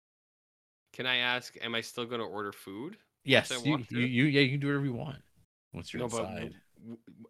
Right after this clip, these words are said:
Speaker 1: after you walked through, did you still order food?
Speaker 2: Yeah, <laughs> I was hungry.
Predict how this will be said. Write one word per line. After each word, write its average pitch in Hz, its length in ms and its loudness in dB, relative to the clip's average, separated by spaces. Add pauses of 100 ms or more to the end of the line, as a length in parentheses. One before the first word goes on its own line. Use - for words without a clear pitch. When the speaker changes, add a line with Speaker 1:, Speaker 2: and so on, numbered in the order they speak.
Speaker 1:
after 131 260 -4
you 120 220 -4
walked 101 320 -2
through, 95 260 -12
did 90 220 -16
you 95 140 -12
still 123 260 -10
order 135 260 -6
food? 170 240 -12 (300)
Speaker 2:
Yeah, 156 280 4 (220)
<laughs> - 160 -14
I 123 60 -6
was 110 160 -6
hungry. 123 380 -6